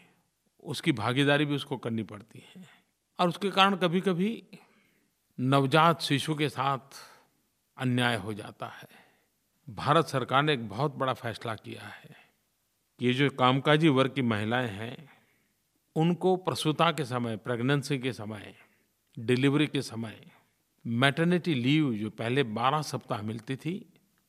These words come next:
अब छब्बीस सप्ताह दी जाएगी। दुनिया में शायद दो या तीन ही देश हैं जो हमसे आगे हैं। भारत ने एक बहुत बड़ा महत्वपूर्ण फैसला हमारी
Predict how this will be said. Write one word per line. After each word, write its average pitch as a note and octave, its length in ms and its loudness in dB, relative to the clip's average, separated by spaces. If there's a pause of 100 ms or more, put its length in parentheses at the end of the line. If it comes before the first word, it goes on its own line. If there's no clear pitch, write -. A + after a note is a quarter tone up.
(140)
अब - 180 -8
छब्बीस C#3 500 2
सप्ताह A#2 360 -4
दी G#2 180 -4
जाएगी। A2 500 -12 (720)
दुनिया D#3+ 440 4
में F3+ 160 0
शायद D3+ 380 0 (280)
दो C3+ 240 4
या D#3+ 160 4
तीन F#3 300 4
ही F3+ 140 8
देश B2 340 4
हैं A2+ 460 -12 (600)
जो B2 180 0
हमसे B2 360 0
आगे A2 360 -2
हैं। - 240 -14 (1040)
भारत D#3 420 0
ने D#3+ 60 4
एक A#2 160 -2
बहुत C#3 300 -2
बड़ा D#3 180 4
महत्वपूर्ण C3 600 0
फैसला A#2+ 380 -6
हमारी B2 500 -6